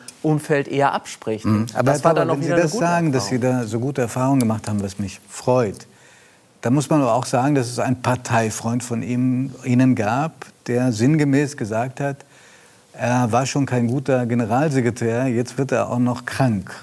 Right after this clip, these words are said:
Speaker 1: Ja, das war für die Partei mit dem C, äh, etwas, was mich zusätzlich getroffen hat, ja.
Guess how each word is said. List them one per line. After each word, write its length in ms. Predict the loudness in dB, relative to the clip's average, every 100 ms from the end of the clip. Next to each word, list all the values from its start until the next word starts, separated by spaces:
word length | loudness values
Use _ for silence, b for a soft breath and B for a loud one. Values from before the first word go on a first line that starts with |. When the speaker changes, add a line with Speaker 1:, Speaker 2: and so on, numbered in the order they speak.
| -20 -18 B B B B -2 -2 -18 -20 -18 -14 -12 -12 -12 -12 -14 -18 B B B B -20 -10
Speaker 1:
Ja, 220 | -2 0 0
das 280 | -2 0
war 440 | 4 4 4 0 -4
für 140 | -6
die 80 | -8
Partei 340 | -6 -6 -4 -4
mit 180 | -4
dem 140 | -6 -8
C, 360 | -4 -2 -2
äh, 340 | -2 -6 -6 -6 -6 -10 -14 -14 -8
etwas, 380 | -6 -2 -4 -4
was 160 | -6
mich 140 | -6 -8
zusätzlich 540 | -8 -4 -6 -8 -16
getroffen 460 | -16 -10 -10 -10 -12
hat, 140 | -12
ja. 140 | -12